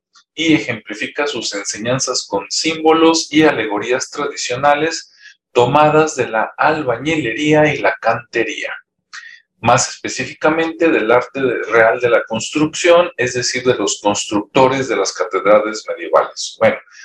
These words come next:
hasta ahí me quedo. Te invito a ir a Wikipedia y que pongas masonería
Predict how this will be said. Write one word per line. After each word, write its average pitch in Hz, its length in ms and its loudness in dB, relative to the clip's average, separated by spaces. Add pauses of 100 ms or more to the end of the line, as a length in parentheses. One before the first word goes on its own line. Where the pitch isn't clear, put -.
(120)
hasta 120 300 2
ahí 156 340 0
me 113 160 -6
quedo. 180 400 4
Te 127 100 -2
invito 131 600 4
a 104 460 4
ir 131 160 2
a 131 60 8
Wikipedia 170 680 2
y 165 80 -8
que - 100 -10
pongas 127 400 -4
masonería 165 680 -2